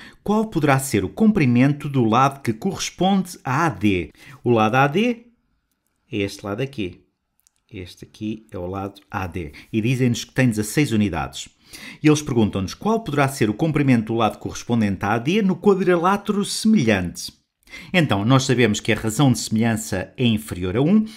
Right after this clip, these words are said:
portanto, o lado correspondente ao lado A D deve ter um comprimento,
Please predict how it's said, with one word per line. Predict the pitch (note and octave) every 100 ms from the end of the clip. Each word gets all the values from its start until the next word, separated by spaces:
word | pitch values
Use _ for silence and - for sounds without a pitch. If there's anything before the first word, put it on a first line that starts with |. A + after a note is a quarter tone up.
| -
portanto, | - A3 C4+ B3+
o |
lado | B3 B3 B3
correspondente | B3 - B3 G3+ A#3 F3 - -
ao | C3
lado | C3+ E3+ A#2 - -
A | - G#2
D | F#2+ G2+ C#3 E3 - _ _ - -
deve | B2 C#3
ter | - C3+
um | C3+
comprimento, | B2 - D#3+ C#3+ B2+ B2 B2+ B2+ - D3